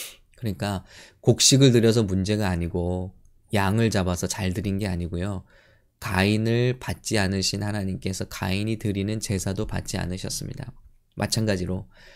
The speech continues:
아벨이 삼을 받으신 하나님께서 아벨이 제사도 받으신 거죠. 그래서 사실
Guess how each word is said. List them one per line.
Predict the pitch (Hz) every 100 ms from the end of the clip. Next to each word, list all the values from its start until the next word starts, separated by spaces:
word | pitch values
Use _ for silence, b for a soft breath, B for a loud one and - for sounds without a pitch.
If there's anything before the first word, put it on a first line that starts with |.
| B B B
아벨이 | - 101 107 120 123 123 120 117 110 98 85 - - - -
삼을 | - 127 127 123
받으신 | 123 92 104 98 123 160 202 - _
하나님께서 | - 139 131 113 - 95 135 139
아벨이 | 98 92 98 98 107 139 151 -
제사도 | - 101 98 92 117
받으신 | - 101 - 107
거죠. | 85 - 135 - _ _ _ b b b b -
그래서 | 104 113
사실 | 131 123 - 135 101